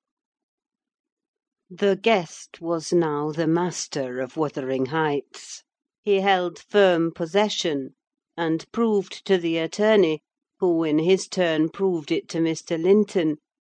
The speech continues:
that Earnshaw had mortgaged every yard of land he owned for cash to supply his mania for gaming,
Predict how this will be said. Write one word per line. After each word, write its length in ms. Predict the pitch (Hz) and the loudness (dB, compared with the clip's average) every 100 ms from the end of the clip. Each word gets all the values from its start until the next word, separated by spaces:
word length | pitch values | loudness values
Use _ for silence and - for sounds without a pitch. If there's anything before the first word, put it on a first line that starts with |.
| _ _ - | _ _ 0
that 240 | 185 175 190 | 0 0 0
Earnshaw 680 | 196 196 196 - 190 170 170 | 4 6 6 2 0 0 0
had 280 | 175 175 | 0 0
mortgaged 680 | 180 185 175 170 175 170 - - | 0 2 0 0 0 0 -6 -4
every 400 | 175 165 - 170 | -2 -2 -4 -4
yard 580 | 165 190 190 165 156 156 | -2 0 2 0 -4 -4
of 200 | 147 165 | -6 -4
land 440 | 165 170 160 156 | -2 0 0 -2
he 200 | 160 156 | -4 -6
owned 580 | 170 165 156 151 151 151 _ _ | -4 -4 -2 0 -2 -4 _ _
for 240 | - 175 165 | -4 -2 -2
cash 480 | - 196 175 - | -4 -4 -2 -6
to 120 | - 170 | -4 -4
supply 580 | - 165 185 175 160 | -4 -8 -8 -4 -4
his 200 | 156 156 | -4 -4
mania 480 | 175 175 180 170 151 | -2 0 2 2 0
for 200 | 147 156 | -4 -8
gaming, 680 | 143 185 196 180 156 143 | -4 -2 2 4 2 0